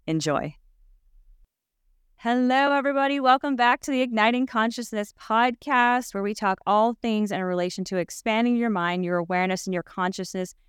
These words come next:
of who you are is here in life, how to bring it forward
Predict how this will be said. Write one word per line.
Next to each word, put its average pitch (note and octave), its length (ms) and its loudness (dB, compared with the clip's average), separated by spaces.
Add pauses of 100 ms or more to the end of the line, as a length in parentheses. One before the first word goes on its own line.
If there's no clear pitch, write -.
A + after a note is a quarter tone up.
(100)
of F3+ 160 0
who A#3+ 180 0
you A#3+ 240 0
are F#3 180 0 (1080)
is G3 160 -2
here G3+ 240 -2
in F#3 160 0
life, F#3 300 0 (280)
how - 160 -2
to B3 120 0
bring A3+ 200 0
it - 140 -4
forward G3 500 0